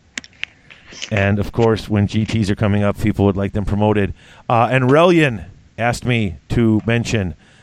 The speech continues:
that coming up, uh, September thirtieth to August, uh, August,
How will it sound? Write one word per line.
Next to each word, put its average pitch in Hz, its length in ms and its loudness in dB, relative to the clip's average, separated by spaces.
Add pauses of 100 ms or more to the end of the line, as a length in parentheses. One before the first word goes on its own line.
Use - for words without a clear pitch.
(120)
that 107 380 -2 (200)
coming 151 280 0
up, 165 220 0 (460)
uh, 113 460 0
September 165 440 0
thirtieth 175 560 0
to 143 280 2 (240)
August, 151 360 0 (100)
uh, 113 80 -4 (160)
August, 104 480 -4